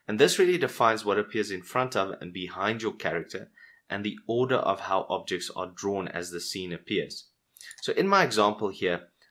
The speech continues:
I can see that we've got two objects. The red box is drawn behind the green box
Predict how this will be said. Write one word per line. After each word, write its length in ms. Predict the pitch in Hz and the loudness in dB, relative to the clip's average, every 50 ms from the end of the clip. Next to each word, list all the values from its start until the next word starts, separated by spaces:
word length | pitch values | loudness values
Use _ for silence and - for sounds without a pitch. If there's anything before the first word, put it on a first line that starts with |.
| _ - | _ -4
I 160 | - 110 123 | -2 -2 -2
can 200 | - - 165 156 | -2 -6 -6 -6
see 440 | - - - 135 131 135 143 - - | -4 -4 -2 -2 -2 -2 -4 -6 -2
that 340 | - 104 95 92 92 - - | 0 2 2 2 2 -2 -6
we've 180 | - 95 92 - | -10 -10 -6 -4
got 200 | - 87 - - | -4 -4 -2 -2
two 180 | - 143 117 | -4 -2 0
objects. 540 | 110 113 - - 123 147 170 - - - - _ _ _ - - - - _ _ _ - | 0 -2 -2 -4 -6 -6 -6 -10 -14 -16 -18 _ _ _ -20 -20 -20 -20 _ _ _ 0
The 120 | 104 95 | 2 2
red 420 | 92 92 95 107 135 170 151 123 | 2 4 6 6 6 6 4 2
box 560 | 110 101 92 117 113 - - - - - - _ _ _ _ - | 2 2 2 2 0 -4 -8 -8 -10 -10 -14 _ _ _ _ -8
is 220 | 104 101 101 98 | -6 -6 -6 -8
drawn 540 | - - 98 101 98 95 101 110 135 151 - _ - 95 | -8 -6 -2 0 0 0 0 -2 -4 -8 -12 _ -10 -2
behind 640 | 92 104 101 98 92 95 107 107 104 101 101 107 104 | 0 0 0 0 0 2 4 4 4 4 2 -2 -4
the 80 | 104 98 | -4 -4
green 340 | 92 - 101 98 98 95 85 | -4 -4 -6 -4 -4 -6 -6
box 480 | 82 - - - - - - - - | -8 -10 -12 -12 -10 -10 -10 -10 -12